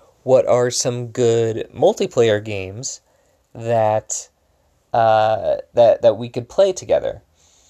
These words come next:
And, uh, I don't know if you know this, but, uh, portable devices aren't very good for <laughs> multiplayer, especially the Game Boy Advance. Um, I think there were some good, like, we had played,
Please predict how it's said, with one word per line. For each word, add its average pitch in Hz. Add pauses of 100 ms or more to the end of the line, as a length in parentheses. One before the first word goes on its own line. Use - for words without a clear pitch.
(280)
And, 123
uh, 104
I 123
don't 262
know 247
if 190
you 135
know 151
this, 113
but, - (400)
uh, 117 (1200)
portable 254
devices 151
aren't 160
very 151
good 127
for 113
<laughs> 110
multiplayer, 110 (340)
especially 233
the 180
Game 135
Boy 131
Advance. 92 (560)
Um, 110 (460)
I -
think 262
there 165
were 127
some 151
good, 147
like, 135
we 156
had 160
played, 135